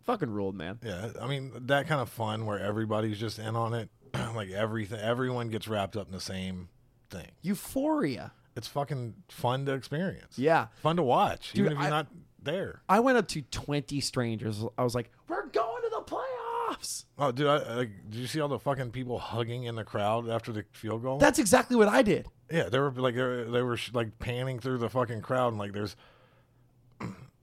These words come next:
Speaker 2: easily, like, fifty percent of the people you see in the crowd were hugging somebody.
Speaker 1: Yeah, I was.
Speaker 2: Yeah, I mean,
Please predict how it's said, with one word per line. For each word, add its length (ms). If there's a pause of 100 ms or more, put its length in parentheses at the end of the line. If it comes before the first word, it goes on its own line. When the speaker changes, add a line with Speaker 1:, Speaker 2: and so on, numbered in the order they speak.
Speaker 2:
easily, 340
like, 160
fifty 380
percent 320
of 60
the 60
people 300
you 160
see 400
in 80
the 100
crowd 300
were 140
hugging 480
somebody. 640
Speaker 1:
Yeah, 320 (100)
I 240
was. 600 (180)
Speaker 2:
Yeah, 220
I 120
mean, 240